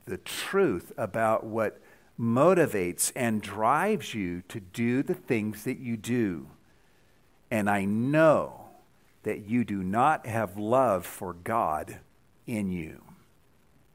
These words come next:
That's your problem." Wow. A moment ago, these men thought they were passing judgment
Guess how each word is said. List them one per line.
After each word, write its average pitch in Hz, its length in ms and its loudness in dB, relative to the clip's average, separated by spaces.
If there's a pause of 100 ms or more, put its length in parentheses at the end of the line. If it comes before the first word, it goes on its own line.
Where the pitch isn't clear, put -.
(1080)
That's 117 320 2
your 95 100 -6
problem." - 540 -8 (2500)
Wow. 98 420 4 (220)
A 127 80 0
moment 147 380 8
ago, 113 480 6
these 117 340 0
men 123 240 2
thought 117 380 4
they 120 160 2
were 120 180 2
passing 123 520 -2
judgment 123 600 -2